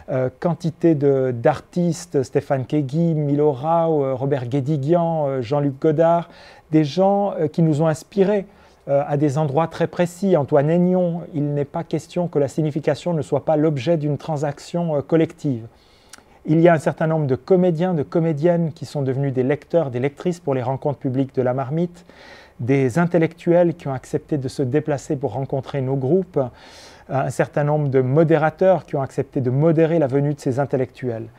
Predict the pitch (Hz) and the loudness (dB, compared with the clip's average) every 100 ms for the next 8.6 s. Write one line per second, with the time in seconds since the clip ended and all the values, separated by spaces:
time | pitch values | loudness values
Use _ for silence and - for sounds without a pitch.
0 | - - - 151 165 175 185 214 208 160 | -20 -20 -2 2 4 4 4 2 2 0
1 | 127 - _ - 170 196 202 147 143 123 | 0 -8 _ -2 2 2 0 0 0 0
2 | 127 180 - 160 - 160 160 160 175 185 | 0 -2 0 -2 0 0 0 0 0 0
3 | 151 - 135 160 190 - 170 175 180 - | -2 -6 -2 0 0 0 0 0 -2 0
4 | 151 165 151 180 175 151 _ _ _ _ | 0 0 0 0 0 -4 _ _ _ _
5 | _ _ _ _ _ - 165 156 165 170 | _ _ _ _ _ -2 0 2 0 2
6 | 156 135 160 - 175 - 135 151 - 151 | 2 0 -6 -6 -4 -4 -4 -4 0 0
7 | 151 143 - - - _ 131 123 139 143 | 0 -4 -10 -20 -20 _ -4 0 2 0
8 | - 160 147 127 123 | 2 2 2 0 -2